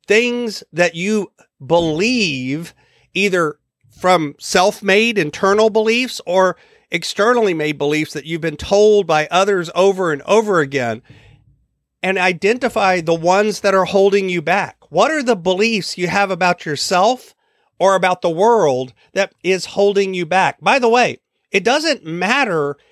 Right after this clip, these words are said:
if you believe these things are true or you don't believe they're true yet. At this point, identify those beliefs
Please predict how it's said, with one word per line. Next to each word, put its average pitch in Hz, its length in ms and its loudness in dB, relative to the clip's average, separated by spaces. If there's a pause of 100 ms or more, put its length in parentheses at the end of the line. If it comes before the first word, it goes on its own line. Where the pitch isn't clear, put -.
(120)
if 185 160 2
you 208 120 2
believe 196 420 0
these 185 240 -4
things 175 280 -2
are 139 100 0
true 247 540 0 (300)
or 202 100 0
you 208 180 -2
don't 196 480 -2
believe 151 360 -2
they're 139 340 0 (100)
true 160 300 0
yet. 120 500 -4 (880)
At 147 120 -12
this 226 200 0
point, 175 380 -2 (360)
identify 160 1200 0
those 143 360 2
beliefs 135 680 -2